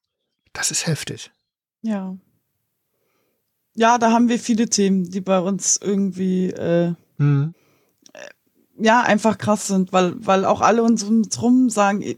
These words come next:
Speaker 2: ihr habt euch einfach gesucht und gefunden. Es gibt nichts, was besser
Speaker 1: Ja.
Speaker 2: passt als ihr beide zusammen.“
Speaker 1: <laughs>
Speaker 2: So.
Speaker 1: Ja, das ist bei uns auch so. Und
Speaker 2: Ja.
Speaker 1: es ist ja auch so, wir haben ja schon, also, ne, meine Partnerin und ich, wir haben ja schon ganz viel zusammen durchgestanden,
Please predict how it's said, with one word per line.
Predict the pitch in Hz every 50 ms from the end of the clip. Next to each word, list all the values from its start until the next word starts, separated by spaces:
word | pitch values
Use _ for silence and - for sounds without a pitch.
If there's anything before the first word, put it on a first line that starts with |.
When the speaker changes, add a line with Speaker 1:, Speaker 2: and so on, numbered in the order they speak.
| _
Speaker 2:
ihr | - 196 190 175
habt | 220 240 - -
euch | - 254 202
einfach | - - 226 - 240 226 -
gesucht | 233 208 185 226 254 302 - -
und | - 247 226 -
gefunden. | 240 - - 240 247 262 247 - 208
Es | 185 185 -
gibt | - 262 247 - _ -
nichts, | 262 294 - - - - -
was | 233 226 - - - _ _
besser | _ - 240 - 262 294 311
Speaker 1:
Ja. | 311
Speaker 2:
passt | - - 247 269 262 - -
als | - 190 208 - -
ihr | 220 262 269 226
beide | 233 233 240 254 240 247 226
zusammen.“ | - - 233 220 247 240 220 185 214 - - _
Speaker 1:
<laughs> | 254 - - - - - - 220
Speaker 2:
So. | 214 214 214 226 277
Speaker 1:
Ja, | 185 175
das | 151 175 160 -
ist | 160 -
bei | - 165
uns | 151 160 - -
auch | 131 135 139
so. | - - 117 117 - _ - - - - - - - - -
Und | 170 156 - - - - - - - _ -
Speaker 2:
Ja. | 196
Speaker 1:
es | 165 - -
ist | 190 -
ja | - 196 180
auch | 156 -
so, | - - 156 156 151 _ _ _ _ _ _ _ _ _
wir | 131 110 98
haben | 143 175 190 190
ja | 156 156 147
schon, | - - - 165 160 151 160 165 156 _ _ _ _ _
also, | _ 120 117 139 139 151 - _ _
ne, | - 143 180
meine | 185 143 139 160 185
Partnerin | - - 185 190 - 170 147 143 147
und | 151 180
ich, | - -
wir | 156 135
haben | 135 151
ja | 165 156
schon | 123 - - 143 143 151 - _ _ _ _
ganz | - 151 185 196 -
viel | - - 180 180
zusammen | 175 - 156 143 156 156 156
durchgestanden, | 143 135 147 - - 123 - - 127 120 123 120 107 101 -